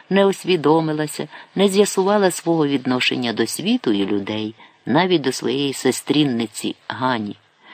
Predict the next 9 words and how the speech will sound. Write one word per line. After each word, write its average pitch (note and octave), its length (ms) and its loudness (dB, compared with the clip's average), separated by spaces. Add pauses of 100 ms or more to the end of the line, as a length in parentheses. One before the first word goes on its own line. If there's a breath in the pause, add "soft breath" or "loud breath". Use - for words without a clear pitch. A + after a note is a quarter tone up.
(200 loud breath)
Може, A2 280 2
й A#2+ 40 4
не A#2+ 100 2
подумала E3 540 0
ніколи, D3 480 4
яку B2+ 300 2
їй F#3 180 2
кривду C3+ 480 2
зробила A2 600 2